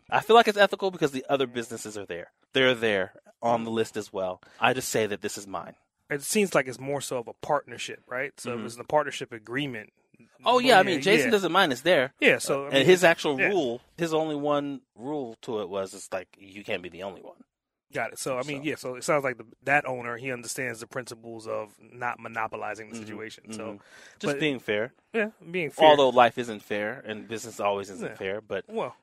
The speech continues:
Speaker 1: just being, having that.
Speaker 2: Well, you get to do the pitch, so.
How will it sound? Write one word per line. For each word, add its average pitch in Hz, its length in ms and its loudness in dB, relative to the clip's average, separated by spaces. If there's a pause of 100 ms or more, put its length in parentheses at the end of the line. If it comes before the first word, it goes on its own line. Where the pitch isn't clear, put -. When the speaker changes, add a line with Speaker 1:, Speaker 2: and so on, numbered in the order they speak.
Speaker 1:
just 147 220 -10
being, 123 440 0
having 135 380 0
that. 107 220 -2 (160)
Speaker 2:
Well, 147 160 -4
you 262 100 0
get - 160 0
to 147 60 -14
do 143 140 -4
the - 60 -12
pitch, - 400 0 (120)
so. 139 340 0